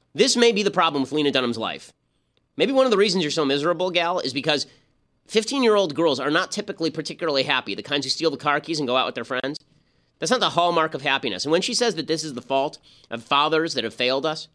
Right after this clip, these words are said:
that we don't care, it says, "The kind who don't give a bleep what our daddies think and recognize, the way so many fathers have failed us." Okay, maybe you should care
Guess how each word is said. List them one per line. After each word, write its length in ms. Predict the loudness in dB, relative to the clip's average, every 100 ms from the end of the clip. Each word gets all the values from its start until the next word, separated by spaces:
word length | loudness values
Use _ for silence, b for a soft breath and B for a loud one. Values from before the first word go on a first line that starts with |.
| _ _ _ _ _ _ -10
that 160 | -2 2
we 80 | 4
don't 180 | 4 2
care, 320 | 2 2 0
it 220 | -2 -2
says, 180 | -4 -4
"The 80 | -4
kind 300 | 0 2 4
who 60 |
don't 120 | 2
give 120 | 2 -2
a 40 |
bleep 260 | 2 2 2
what 100 | -2
our 100 | 0
daddies 380 | 0 0 -2
think 200 | -4 -4
and 100 | -2
recognize, 500 | -2 -2 -4 -4 -4
the 80 | -4
way 160 | 0 0
so 160 | 2
many 180 | 2 0
fathers 460 | 0 0 0 -4 -6 b b b -6
have 180 | -6
failed 320 | 0 2 2 0
us." 240 | -4 -8 _ _ _ _ _ _ _ _ _
Okay, 200 | -4 -4
maybe 400 | 2 2 2 -2 -6
you 140 | -4
should 420 | 2 2 2 -2 _ _ _ -6
care 480 | 0 2 2 -2